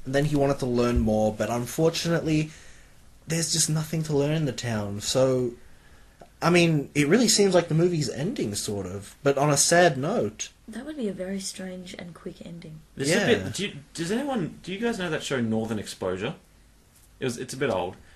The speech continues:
Speaker 3: The,
Speaker 2: No.
Speaker 3: well, it's a lot like this. Like, a New York lawyer goes up to Alaska because of some family thing, much like this, and he ends up spending the entire show up there. And he tries to leave, but he can't because,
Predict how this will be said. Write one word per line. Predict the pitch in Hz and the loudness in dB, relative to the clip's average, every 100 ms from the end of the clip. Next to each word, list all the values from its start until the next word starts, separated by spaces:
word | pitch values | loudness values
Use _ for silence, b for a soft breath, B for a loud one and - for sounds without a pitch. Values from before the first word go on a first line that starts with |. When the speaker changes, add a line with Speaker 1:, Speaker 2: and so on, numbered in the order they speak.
| - | -8
Speaker 3:
The, | 160 | -6
Speaker 2:
No. | 220 220 214 | -4 -4 -2
Speaker 3:
well, | 214 190 185 | 0 0 0
it's | 196 190 | -2 -2
a | 165 | -2
lot | 160 196 254 | 2 2 4
like | 220 120 | 2 2
this. | 214 151 - | 0 -2 0
Like, | 127 120 | 0 2
a | 135 127 120 117 | 0 2 2 2
New | 139 175 | 4 4
York | 156 139 127 - | 6 6 4 0
lawyer | - 110 143 113 92 | -2 2 4 2 0
goes | 95 127 120 | 0 0 0
up | 117 | -2
to | 110 | -2
Alaska | 101 120 - 104 98 | 0 0 0 -6 -6
because | - 98 | -6 -8
of | 92 | -6
some | 101 92 | -8 -8
family | - 98 101 98 95 92 | -6 -4 -4 -4 -6 -10
thing, | - - 95 101 | -16 -10 -8 -6
much | 92 - | -8 -8
like | 92 | -8
this, | - 113 - | -4 -4 -4
and | 147 | -4
he | |
ends | 185 175 | -4 -4
up | |
spending | - 151 147 139 | -6 -6 -4 -4
the | |
entire | 127 120 139 | -6 -4 -4
show | 117 127 143 | -2 0 0
up | 117 - | 0 -2
there. | 95 87 - b b b b b b - - | -4 -4 -8 b b b b b b -20 -2
And | 139 | 0
he | 127 | 2
tries | 143 196 220 | 4 4 4
to | |
leave, | 110 101 104 117 | 0 0 -2 -2
but | 123 | -4
he | |
can't | - 170 156 95 | -4 -2 -2 -2
because, | 117 120 101 - - - | -4 -4 -4 -6 -8 -12